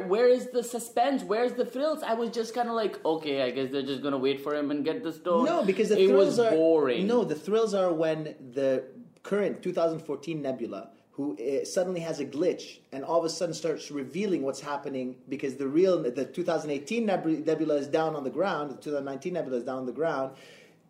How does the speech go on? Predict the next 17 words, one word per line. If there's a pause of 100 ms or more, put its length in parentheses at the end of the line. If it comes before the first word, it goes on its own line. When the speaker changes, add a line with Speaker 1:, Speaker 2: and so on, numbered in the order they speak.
(260)
Speaker 2:
That
Speaker 1:
Yeah.
Speaker 2:
was
really
suspenseful
because
all
of
a
sudden
Thanos (220)
knows
Speaker 1:
The
Speaker 2:
about
their (100)
Speaker 1:
Avengers
are